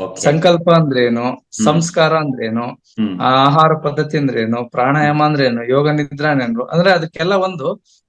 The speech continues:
Speaker 2: ಆ, ಏನೋ
Speaker 1: ಹ್ಮ್.
Speaker 2: ಪೂ-, ಪೂರ್ವಜವಾಗಿ ನಾವೇನೋ ಪಡ್ಕೊಂಡ್ ಬಂದಿರ್ಬೇಕು ಗುರುಜಿ. ನಿಮ್ ಹತ್ರ ನಾವ್ ಬರ್ಬೇಕು ಅಂದ್ರೆ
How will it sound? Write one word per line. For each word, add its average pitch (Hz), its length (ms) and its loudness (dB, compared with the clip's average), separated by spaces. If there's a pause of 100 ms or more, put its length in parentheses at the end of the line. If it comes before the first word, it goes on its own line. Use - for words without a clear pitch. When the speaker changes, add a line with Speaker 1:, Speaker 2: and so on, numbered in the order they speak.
Speaker 2:
ಆ, - 80 -6
ಏನೋ 160 260 2
Speaker 1:
ಹ್ಮ್. 175 200 0
Speaker 2:
ಪೂ-, 151 600 -4
ಪೂರ್ವಜವಾಗಿ 180 580 4
ನಾವೇನೋ 165 340 0
ಪಡ್ಕೊಂಡ್ 160 400 0
ಬಂದಿರ್ಬೇಕು 165 240 2
ಗುರುಜಿ. 123 240 -6
ನಿಮ್ 139 280 -2
ಹತ್ರ 147 220 -2
ನಾವ್ 147 200 0
ಬರ್ಬೇಕು 147 380 -4
ಅಂದ್ರೆ 135 360 -4